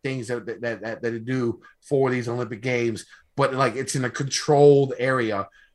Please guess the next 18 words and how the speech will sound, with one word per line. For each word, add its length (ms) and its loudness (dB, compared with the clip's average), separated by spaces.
where 420 4
they 160 -4
have 300 0
professionals 640 -4
around. 560 0
Now, 260 4
granted, 540 2
me, 600 -2
I 140 4
love 240 2
chaos. 560 0
I 60 0
would 120 -4
love, 220 -4
like, 240 -6
a 100 -2
drunk 600 -2
fucking 500 -2